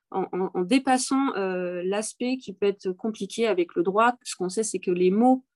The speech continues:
euh, utilisés dans le droit peuvent être extrêmement, euh, euh, violents. Enfin, ça peut être très difficile par la personne quand elle entend certains mots, euh, juridiques, je sais pas, euh, contrat synallagmatique, par exemple. Euh, ça peut être extrêmement difficile d'entendre ce type de termes. On, on ne comprend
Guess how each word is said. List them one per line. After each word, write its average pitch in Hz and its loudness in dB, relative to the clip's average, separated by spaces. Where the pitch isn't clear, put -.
euh, 185 2
utilisés 208 2
dans 180 0
le 175 2
droit 208 -2
peuvent 190 -2
être 185 -4
extrêmement, 220 -2
euh, 175 -2
euh, 185 2
violents. 240 2
Enfin, 190 -6
ça 180 -10
peut 180 -4
être 180 -10
très 254 -2
difficile 240 -2
par 202 0
la 185 0
personne 208 -6
quand 196 4
elle 190 6
entend 202 0
certains 196 -8
mots, 208 0
euh, 175 -2
juridiques, 196 -4
je 170 -8
sais 180 -4
pas, 214 2
euh, 165 2
contrat 202 -2
synallagmatique, 202 0
par 180 -4
exemple. 190 -2
Euh, 180 2
ça 185 -2
peut 190 0
être 196 0
extrêmement 254 2
difficile 233 -2
d'entendre 196 0
ce 190 -6
type 185 -8
de 180 6
termes. 226 2
On, 190 0
on - 2
ne 185 2
comprend 226 -4